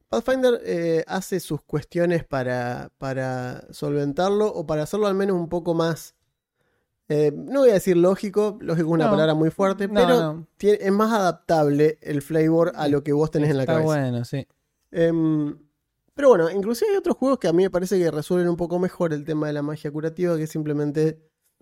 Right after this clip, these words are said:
Speaker 1: manejando la magia dentro de, como sería, como,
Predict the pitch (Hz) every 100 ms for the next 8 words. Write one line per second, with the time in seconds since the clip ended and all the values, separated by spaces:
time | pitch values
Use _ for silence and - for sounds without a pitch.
0 | _ _ 151 147 139 143 156 160 170 175
1 | - _ _ _ _ _ _ _ _ _
2 | _ _ _ _ _ _ - - 175 196
3 | 220 220 185 170 180 180 151 151 165 139
4 | 123 123 135 139 131 123